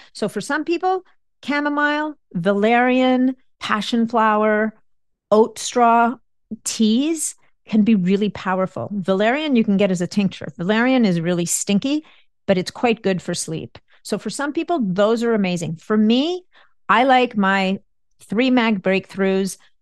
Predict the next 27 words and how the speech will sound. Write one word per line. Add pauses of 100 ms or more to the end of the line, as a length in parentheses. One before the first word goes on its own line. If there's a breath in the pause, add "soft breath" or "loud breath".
(160)
I
will
make
myself
sometime,
I
will (540)
almost
always
be
taking, (380 soft breath)
uh,
the
original
formula
of (300)
um, (140)
Primeadine,
because
spermidine
is
really
actually
great
for
deep
sleep.